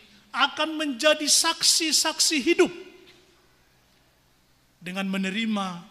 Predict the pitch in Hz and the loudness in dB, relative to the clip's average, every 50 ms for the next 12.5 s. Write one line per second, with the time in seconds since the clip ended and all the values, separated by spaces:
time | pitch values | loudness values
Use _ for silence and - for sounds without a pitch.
0 | - - - _ _ - - - - 190 - - - 196 185 180 180 180 170 165 | -20 -20 -20 _ _ -8 -6 -4 -4 -6 -8 -12 -10 -6 -6 -4 -4 -4 -4 -6
1 | 151 147 165 - - - _ _ _ _ _ _ _ - - 185 165 - - - | -8 -12 -18 -20 -20 -20 _ _ _ _ _ _ _ -14 -8 -4 0 0 0 0
2 | 156 151 143 131 - - - _ _ _ _ _ _ _ _ _ _ _ _ _ | -2 -8 -12 -12 -16 -20 -20 _ _ _ _ _ _ _ _ _ _ _ _ _
3 | _ _ _ _ _ _ _ - 165 190 202 190 170 151 143 135 135 - - _ | _ _ _ _ _ _ _ -6 -2 -2 -2 -2 -2 -6 -10 -12 -16 -20 -20 _
4 | _ _ _ _ _ _ _ - - - - - 392 - - 370 339 320 - 339 | _ _ _ _ _ _ _ -2 2 2 4 4 2 0 0 -2 -2 0 0 -4
5 | 320 240 320 285 285 - 320 311 262 - 277 247 220 170 147 - - - - - | -2 0 0 0 2 2 0 0 0 0 -2 -2 -2 -4 -8 -14 -20 -20 -20 -20
6 | _ _ _ _ _ - 190 196 254 294 277 - 320 269 254 - - 311 302 294 | _ _ _ _ _ -10 -2 2 2 2 2 2 0 2 4 4 4 4 2 0
7 | - - - 403 370 269 247 214 202 185 160 135 - - - - - - _ _ | 2 4 4 4 4 2 -2 -4 -4 -6 -8 -12 -18 -20 -20 -20 -20 -20 _ _
8 | - 220 233 302 320 302 302 - 311 294 294 262 277 294 - - - 370 330 285 | -6 -2 2 2 2 2 2 0 -2 -2 0 0 2 4 4 4 6 6 4 4
9 | 247 202 175 147 139 - - - - - _ _ _ _ - 277 262 262 254 247 | 2 0 -4 -10 -16 -20 -20 -20 -20 -20 _ _ _ _ 0 2 2 2 2 0
10 | 247 247 233 220 196 175 - - - - - _ _ _ _ _ _ _ _ _ | 0 0 -2 -2 -4 -6 -10 -16 -20 -20 -20 _ _ _ _ _ _ _ _ _
11 | - - - 240 226 226 - 262 269 311 294 294 285 285 269 - 392 370 359 - | -8 -6 -4 -2 -2 -2 -2 0 0 2 2 2 2 0 -2 -6 -6 -8 -8 -8
12 | - 330 330 320 311 302 294 285 277 | -10 -6 -4 -4 -4 -4 -4 -10 -12